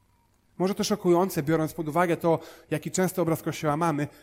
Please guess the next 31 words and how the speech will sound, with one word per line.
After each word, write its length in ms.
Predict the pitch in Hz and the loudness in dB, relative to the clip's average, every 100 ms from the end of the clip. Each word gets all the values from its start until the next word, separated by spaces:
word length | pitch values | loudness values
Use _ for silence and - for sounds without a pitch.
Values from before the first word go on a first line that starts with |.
| - | -18
ale 200 | 117 123 | -12 -8
bez 420 | 123 190 240 - 151 | -2 0 0 -2 -4
dyscypliny 640 | 180 - 185 208 240 151 | -6 -6 -6 0 0 0
w 60 | - | -4
Kościele, 420 | 147 - 127 127 | -10 -4 -2 0
bez 200 | 175 190 | 0 0
napomnienia, 560 | 190 175 180 185 143 | -2 -2 -2 0 0
bez 280 | 127 196 165 | 2 4 4
walki 480 | 143 208 247 180 180 - - - | 4 4 4 2 -2 -4 -20 -18
wzajemnej 600 | 143 151 170 214 254 202 | -4 2 6 6 6 6
o 80 | 175 | 4
świętość 580 | - 254 208 208 226 - - - | 2 2 4 4 2 0 -16 -4
nie 200 | 233 254 | 0 4
ma 100 | 240 | 4
Kościoła. 480 | 220 190 - 165 123 - - _ _ _ _ _ _ _ _ _ _ _ _ _ _ _ _ _ _ | 2 -2 0 0 0 -6 -20 _ _ _ _ _ _ _ _ _ _ _ _ _ _ _ _ _ _
I 80 | 151 | -2
to 100 | 190 | 2
jest 200 | 175 151 | 2 0
nasze 340 | 175 185 165 | -2 0 0
zadanie, 500 | 151 160 180 208 254 233 | 0 4 4 4 0 -2
to 60 | 156 | -6
jest 140 | - | -6
fundament, 640 | - 170 175 196 214 226 - _ | -4 0 4 4 4 0 -8 _
to 80 | 165 | -6
jest 100 | 143 | -2
błogosławieństwo, 920 | 165 170 165 151 143 160 151 - - | 0 0 0 -2 2 2 2 -2 -8
to 120 | 117 139 | -12 -10
jest 100 | - | -8
coś, 180 | 160 | -8
czego 220 | - 147 143 | -6 -6 -6
potrzebujemy. 720 | 151 - 151 135 127 117 | -8 -6 -8 -4 -4 -4